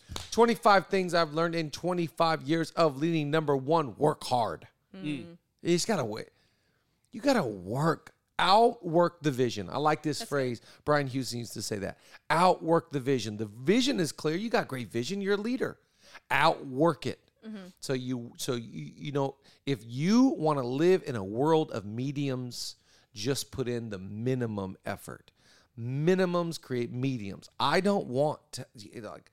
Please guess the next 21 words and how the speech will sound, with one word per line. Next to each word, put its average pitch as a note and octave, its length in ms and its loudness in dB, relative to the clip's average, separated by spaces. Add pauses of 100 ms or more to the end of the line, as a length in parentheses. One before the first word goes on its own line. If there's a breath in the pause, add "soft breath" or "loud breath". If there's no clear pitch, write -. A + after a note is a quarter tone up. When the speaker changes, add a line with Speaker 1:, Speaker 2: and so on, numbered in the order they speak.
(160 soft breath)
Speaker 1:
it's - 140 -14
kinda B2+ 460 -8
good. G2+ 320 -8
It's, - 200 -20 (180)
it's F2+ 200 -16
okay. G2+ 580 -8
It G2+ 60 -18 (200)
should B2 380 -10
be A#2+ 120 -6
better. G#2 480 -10
Could C3 260 -6
be B2 120 -6
better. F#2+ 420 -8 (440 soft breath)
Work D3 260 -2
hard. G#3+ 300 0
I G#2+ 100 -10
think C#3 180 -6
work C#3+ 220 -2
is D3 100 -6
a D3 40 -4
gift. C#3+ 380 -8